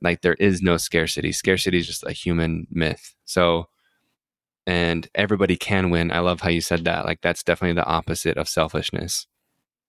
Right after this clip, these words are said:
So, just,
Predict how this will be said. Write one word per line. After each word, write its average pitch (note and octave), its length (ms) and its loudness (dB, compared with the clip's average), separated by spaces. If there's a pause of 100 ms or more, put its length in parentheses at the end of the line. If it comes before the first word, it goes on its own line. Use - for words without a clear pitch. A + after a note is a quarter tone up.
(500)
So, G2 540 2 (1200)
just, G#2 340 2